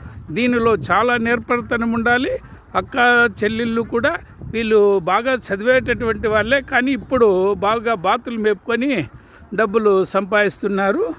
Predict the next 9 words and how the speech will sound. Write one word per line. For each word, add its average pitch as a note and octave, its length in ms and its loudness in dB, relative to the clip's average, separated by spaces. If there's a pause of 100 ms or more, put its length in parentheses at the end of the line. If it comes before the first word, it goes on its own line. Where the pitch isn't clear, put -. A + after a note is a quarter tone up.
(560)
తాత C#4 260 -2
కూడా C4+ 280 2
very G#3+ 260 0 (120)
good. D4+ 180 -2 (680)
ఈ A#3 100 -8
పాప C4 340 -2
కూడా B3+ 400 2
very G3 280 0 (100)
good. C#4+ 180 -2